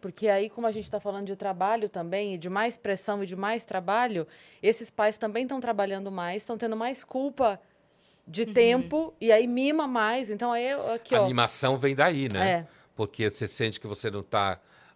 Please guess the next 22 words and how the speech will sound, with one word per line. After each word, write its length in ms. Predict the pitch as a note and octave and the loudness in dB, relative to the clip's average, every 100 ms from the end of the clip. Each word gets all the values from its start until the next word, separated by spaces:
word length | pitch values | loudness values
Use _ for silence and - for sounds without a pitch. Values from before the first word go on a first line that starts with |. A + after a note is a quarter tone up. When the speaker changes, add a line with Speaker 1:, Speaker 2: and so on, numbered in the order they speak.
| - | -4
Speaker 3:
comparecendo, 1040 | A#2 A2 A2 G#2 A2 A#2+ - C3+ C3 D#3 F3 | -2 0 2 2 2 -2 0 2 0 -2 -6
Speaker 1:
É. 20 | - | -4
Speaker 3:
porque 340 | G2 - G2+ | -6 -2 -4
os 180 | F#2+ E2 | -4 -6
dois 280 | G2 G2+ - | -2 -2 -2
têm 100 | F#2+ | -10
que 60 | |
trabalhar 380 | - F#2+ F#2+ F#2 | -8 -6 -4 -4
pra 100 | F#2 | -6
cacete, 800 | F#2 A2+ - C3+ C#3 C#3 - F3+ | -4 -6 -2 0 0 -2 -12 -10
Speaker 1:
É. 160 | F3 E3 E3+ - - | -10 -14 -16 -20 -14
Speaker 3:
e 140 | A2+ B2 | 2 6
aí 500 | A#2+ A2 G#2 B2 F3+ - | 6 6 0 -2 -4 2
começa 480 | D#3+ C#3 A#2+ - | 4 6 4 4
a 20 | C3+ | 0
mimação 720 | C3+ C3 E3+ - C3+ C3+ G3+ | 2 0 0 0 2 2 0
Speaker 1:
Assim, 180 | G#3 A#3 | -6 -6
eu 120 | - - _ _ - | -8 -14 _ _ 2
Speaker 3:
por 100 | C#4+ | 4
Speaker 1:
só, 60 | |
Speaker 3:
causa 180 | A2+ | 4
da 60 | A2+ | 2